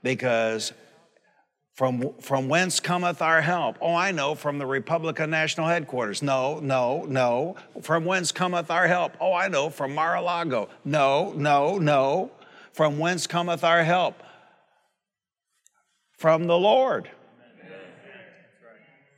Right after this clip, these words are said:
And anything you and I would like to see accomplished in these United States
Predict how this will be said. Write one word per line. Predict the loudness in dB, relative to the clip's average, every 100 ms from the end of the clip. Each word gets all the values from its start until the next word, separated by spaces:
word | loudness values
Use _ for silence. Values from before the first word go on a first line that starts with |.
| _ _ _ _ _ _ _ _ -4
And | -2
anything | 0 0 0 -2 0
you | 0 2
and | 0
I | 0 0
would | -2 -2
like | 0 -2 -2
to | -8
see | -4 -4
accomplished | -4 -6 -6 -8 -8 -8 -8
in | -6
these | -4 -4 -6
United | -6 -6 -6 -8
States | -6 -4 -6 -10